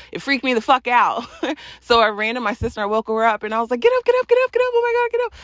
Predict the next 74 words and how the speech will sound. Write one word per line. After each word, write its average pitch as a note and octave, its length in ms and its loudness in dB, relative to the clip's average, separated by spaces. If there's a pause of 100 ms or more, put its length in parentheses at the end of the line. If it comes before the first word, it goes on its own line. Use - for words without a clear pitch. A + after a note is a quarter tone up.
(100)
I - 40 -2
was D#4 60 -2
like, D4+ 100 -2
"We F4 100 2
gotta F#4+ 240 2
get D4+ 160 -2
out D#4 160 2
of D#4 60 -6
here. C#4+ 120 -6
We C#4 120 -8
gotta C#4+ 240 2
get C4+ 120 -8
out D4 180 2
of D#4+ 60 -4
here. C4+ 100 -8
We C4 80 -12
gotta C#4 260 0
get C#4 120 -10
out C#4+ 200 0
of D4+ 40 -6
here." A#3+ 200 -6 (300)
And - 100 -12
she's B3 140 -8
like, B3+ 140 -6
"What, G#4+ 200 -8
what, A4 360 2
what?" D5 320 0
And C#4+ 140 -4
I D4 40 -2
was D4 60 -6
like, D4 120 -6
"We G4 80 0
gotta F#4 280 -2
get F4+ 160 -8
out F#4+ 200 -2
of F4+ 60 -4
here," C#4 300 -4 (320)
right? E3+ 380 0 (240)
So F#3+ 160 -4
we G3 120 -2
wake G#3 260 0
our F4 100 -2
grandparents F3+ 680 -6
up, D3+ 380 -2
and E3 220 -4
then, E3 220 -4
like, E3 200 -6
they D#3+ 140 -4
call E3+ 280 0
my D#3 160 -4
dad, D#3 320 0
and D#3 80 -8
my D3+ 120 -4
dad D3+ 360 0
comes D#3 220 -6
over D3+ 220 0
there, D3 140 -4
and E3 80 -4
he's D#3 120 -6
like, D3 140 -2
"I G#3 160 2
can't G3 240 -4
believe E3+ 260 0
I D#3+ 40 0
gotta D#3 200 0
come E3+ 240 0
here," F3 200 2
at C3+ 100 -2
whatever D#3 280 0
time D3 220 0
it C#3 60 -4
was C#3+ 180 -6
that D3 200 -4
night. D3+ 300 -4